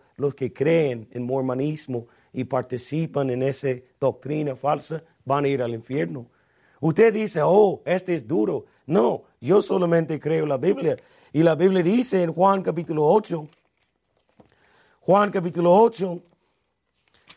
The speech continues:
versículo veinticuatro. ¿Qué dice la Biblia? Usted, si tiene la Biblia, debe leerlo.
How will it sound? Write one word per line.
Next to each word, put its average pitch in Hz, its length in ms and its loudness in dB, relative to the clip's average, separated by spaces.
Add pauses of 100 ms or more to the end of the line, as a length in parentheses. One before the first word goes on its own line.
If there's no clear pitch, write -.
(220)
versículo 175 460 2
veinticuatro. 165 840 0 (1500)
¿Qué 147 180 -2
dice 180 300 -6
la 160 100 -2
Biblia? 127 320 -8 (1040)
Usted, 185 500 4
si 143 180 -12
tiene 156 280 0
la 151 120 0
Biblia, 165 400 0
debe 165 260 -2
leerlo. 170 560 2